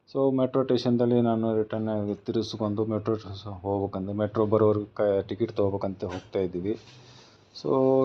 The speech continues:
ಇವಾಗ ಮೆಟ್ರೋ ಸ್ಟೇಷನ್ದಾಗ ಬಂದಿದ್ವಿ. ಇದು ಪುನಾದಾಗ ಬಾಪುಡಿ ಸ್ಟೇಷನ್ ಅಂತೇಳಿ, ಇಲ್ಲಿಂದ ನಾವು ಸಿವಿಲ್ ಕೋರ್ಟ್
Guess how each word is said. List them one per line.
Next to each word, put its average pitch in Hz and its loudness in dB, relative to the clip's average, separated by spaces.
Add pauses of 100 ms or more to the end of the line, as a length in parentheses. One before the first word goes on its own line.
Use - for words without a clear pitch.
ಇವಾಗ 127 8 (440)
ಮೆಟ್ರೋ 127 2
ಸ್ಟೇಷನ್ದಾಗ 117 4
ಬಂದಿದ್ವಿ. 107 4 (240)
ಇದು 127 4 (560)
ಪುನಾದಾಗ 139 8 (1600)
ಬಾಪುಡಿ 123 8
ಸ್ಟೇಷನ್ 120 4
ಅಂತೇಳಿ, 101 2
ಇಲ್ಲಿಂದ 143 6
ನಾವು 139 8 (560)
ಸಿವಿಲ್ 151 6
ಕೋರ್ಟ್ 139 6